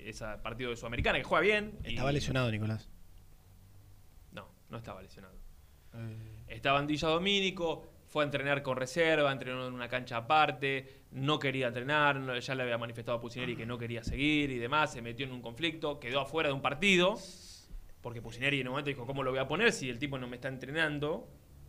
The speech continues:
Speaker 1: Después como que alguien lo hizo recapacitar, volvió, jugó bien y después levantó el nivel, ¿no? En el final,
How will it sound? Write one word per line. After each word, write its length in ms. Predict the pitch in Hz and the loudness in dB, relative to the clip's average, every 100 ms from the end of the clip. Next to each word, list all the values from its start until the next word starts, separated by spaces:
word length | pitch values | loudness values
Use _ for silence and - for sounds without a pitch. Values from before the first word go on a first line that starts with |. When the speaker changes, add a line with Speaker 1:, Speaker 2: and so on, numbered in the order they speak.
| - - - - - - - - - | -18 -16 -16 -14 -14 -14 -14 -16 -8
Speaker 1:
Después 420 | 135 165 165 208 | 0 2 4 0
como 280 | 185 175 165 | 2 0 0
que 400 | 156 160 160 160 | 0 2 4 4
alguien 260 | 175 175 160 | 4 2 2
lo 60 | 165 | 0
hizo 180 | 175 | 0
recapacitar, 760 | 175 175 190 196 208 196 254 233 | -2 0 0 2 2 2 2 2
volvió, 400 | 180 196 233 220 | -2 -2 -2 -2
jugó 300 | 220 185 196 | -2 -2 -2
bien 300 | 240 277 - | -4 -6 -8
y 120 | 226 | -6
después 220 | 277 480 370 | -4 -2 0
levantó 300 | 156 143 233 | 0 2 2
el 80 | 143 | 2
nivel, 320 | 120 104 104 | -4 -6 -6
¿no? 220 | - - | -6 -6
En 120 | 143 | -4
el 120 | 135 131 | -4 -4
final, 400 | 139 226 277 | 0 0 -2